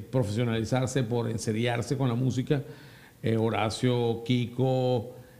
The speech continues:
eh, Cheo, todos empiezan a, a, a meterse en, en clases de armonía con Jerry Whale. Horacio ya estaba no solamente en armonía con Jerry, sino estaba también en, en, en clases en, en el famo-, el famoso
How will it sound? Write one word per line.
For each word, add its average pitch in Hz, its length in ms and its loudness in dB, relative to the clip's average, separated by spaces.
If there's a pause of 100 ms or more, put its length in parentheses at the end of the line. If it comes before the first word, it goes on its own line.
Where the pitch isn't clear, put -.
(160)
eh, 104 760 2
Cheo, 131 680 2 (360)
todos 131 380 2
empiezan 120 520 0
a, 120 80 0
a, 95 500 -4
a 98 60 -2
meterse 104 800 -2
en, 98 80 -10 (120)
en 101 40 -8
clases 107 300 -4
de 131 80 4
armonía 120 400 0
con 120 140 0
Jerry 117 200 2
Whale. 131 400 2 (300)
Horacio 113 380 2
ya 123 60 2
estaba 120 300 0
no 123 80 0
solamente 120 400 0
en 123 60 0
armonía 110 360 0
con 113 240 -2
Jerry, 123 240 0
sino 131 180 0
estaba 107 240 -2
también 107 280 0
en, 117 180 -2
en, 95 300 -4 (400)
en 101 140 0
clases 120 520 2
en, 101 480 -4
en 85 760 -4 (280)
el 92 160 -6
famo-, 95 280 -6
el 92 140 -6
famoso 95 880 -2